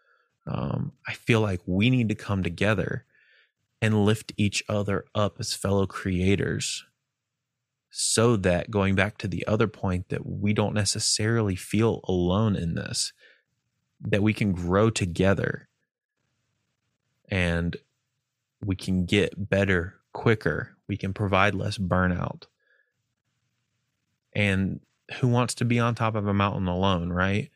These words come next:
I would love for all my friends to be with me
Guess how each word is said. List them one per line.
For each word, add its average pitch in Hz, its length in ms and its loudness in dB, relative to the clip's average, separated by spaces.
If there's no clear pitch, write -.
I 104 160 0
would 113 180 2
love 92 520 0
for - 160 -8
all 101 260 0
my 95 260 2
friends 85 640 -4
to 107 120 4
be 95 200 4
with 92 300 2
me 85 360 -2